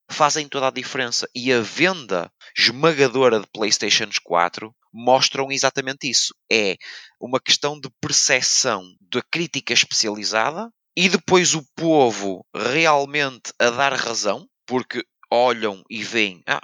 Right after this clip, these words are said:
realmente eu só posso jogar X, Y e Z nesta máquina."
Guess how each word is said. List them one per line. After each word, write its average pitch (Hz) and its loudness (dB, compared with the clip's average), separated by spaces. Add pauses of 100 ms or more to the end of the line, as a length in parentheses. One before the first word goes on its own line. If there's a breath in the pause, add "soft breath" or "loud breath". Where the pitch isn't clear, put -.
realmente 82 -8
eu 92 -2
só 104 -2
posso 117 -4
jogar 98 -2 (240 loud breath)
X, 127 2
Y 98 -2
e 101 -10
Z 147 0 (180)
nesta 104 0
máquina." 110 -4